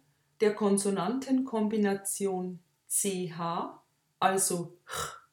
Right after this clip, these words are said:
manchmal erhebliche Probleme, besonders weil zwei unterschiedliche Aussprachen existieren.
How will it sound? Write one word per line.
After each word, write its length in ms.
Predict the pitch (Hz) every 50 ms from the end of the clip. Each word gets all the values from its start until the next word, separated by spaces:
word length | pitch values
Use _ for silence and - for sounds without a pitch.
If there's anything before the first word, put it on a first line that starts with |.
| _ _ _ _ _ _ _ _ _ _ _ _ _ _ _
manchmal 600 | - 214 - - - - - 330 320 311 311 -
erhebliche 680 | - 196 190 - - 202 220 262 269 269 269 269 277 269
Probleme, 720 | 269 - 262 262 262 233 240 233 220 190 151 143 147 147 - - _ _ _ _ _ _ _ _ _ _ _ _ _
besonders 960 | 240 233 233 - 262 330 349 320 254 165 170 196 269 - - - - - - _ _
weil 500 | 175 185 196 175 180 180 185 175 - -
zwei 840 | - - - - 175 175 165 160 170 185 214 240 269 285 294 - - _ _ _
unterschiedliche 1200 | - 339 381 381 - 269 - - - 180 175 160 - 175 185 185 - - 226 233 240 233 - - _
Aussprachen 1080 | 170 175 185 202 - - - - - 220 208 214 226 220 - 254 247 247 247 254 - -
existieren. 920 | 233 226 - - 262 262 269 - - 214 214 196 156 143 143 147 147 -